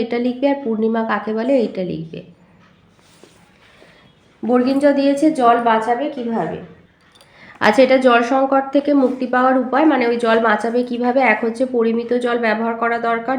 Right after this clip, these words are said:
দুই জলের অপচয় বন্ধ করতে হবে, তিন শিল্পজাত আবর্জনা, শহরের নোংরা জল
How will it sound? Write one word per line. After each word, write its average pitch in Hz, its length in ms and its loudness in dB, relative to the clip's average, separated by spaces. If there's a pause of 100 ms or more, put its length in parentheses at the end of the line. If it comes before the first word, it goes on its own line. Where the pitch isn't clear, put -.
দুই 226 180 -4
জলের 214 320 0
অপচয় 214 420 -4
বন্ধ 220 280 -2 (140)
করতে 226 280 -6
হবে, 233 320 -2 (500)
তিন 240 220 0
শিল্পজাত 233 640 -2
আবর্জনা, 226 680 0
শহরের 233 440 -2
নোংরা 220 360 0
জল 220 240 0